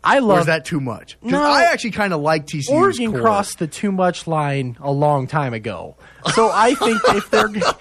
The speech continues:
Speaker 1: if they're gonna keep
Speaker 2: Just
Speaker 1: going
Speaker 2: keep
Speaker 1: with
Speaker 2: go-,
Speaker 1: this
Speaker 2: at this point, you might as well just embrace it,
Speaker 1: Yeah,
Speaker 2: really.
Speaker 1: but
Speaker 2: I like T C U's court.
Speaker 1: I do
Speaker 2: I
Speaker 1: too.
Speaker 2: But it, they released that over the summer
Speaker 1: Mm-hmm.
Speaker 2: when I was with eight ten, and those guys just hated it. So,
Speaker 1: Really?
Speaker 2: so I felt,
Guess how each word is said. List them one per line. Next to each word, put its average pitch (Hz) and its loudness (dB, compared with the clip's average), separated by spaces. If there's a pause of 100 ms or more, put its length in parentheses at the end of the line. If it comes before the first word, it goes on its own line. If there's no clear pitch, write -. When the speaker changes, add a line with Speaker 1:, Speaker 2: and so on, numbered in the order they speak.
(380)
Speaker 1:
if 214 -2
they're 254 0
gonna 220 -4
keep 180 -6
Speaker 2:
Just 185 2
Speaker 1:
going 180 2
Speaker 2:
keep 175 2
Speaker 1:
with 170 0
Speaker 2:
go-, 196 2
Speaker 1:
this 165 2
Speaker 2:
at - -12
this 214 2
point, 180 0
you 160 -4
might 156 4
as 143 -2
well 143 -2
just 131 -6
embrace 127 -6
it, 214 2
Speaker 1:
Yeah, 160 0
Speaker 2:
really. 95 -6 (200)
Speaker 1:
but 202 2
Speaker 2:
I 370 4
like 214 0
T 190 -4
C 151 -6
U's 127 -4
court. 123 -6
Speaker 1:
I 247 0
do 370 2
Speaker 2:
I 220 4
Speaker 1:
too. 214 2 (120)
Speaker 2:
But 156 0
it, 185 -8
they 220 2
released 208 0
that 170 4
over 151 2
the 123 0
summer 120 -2
Speaker 1:
Mm-hmm. 135 -6
Speaker 2:
when 123 0
I 135 4
was 123 -2
with 123 -6
eight 135 -2
ten, 135 -2
and 117 -6
those 156 2
guys 131 2
just - -4
hated 135 -2
it. 92 -18
So, 120 -2
Speaker 1:
Really? 175 4
Speaker 2:
so - -2
I 254 2
felt, 180 -2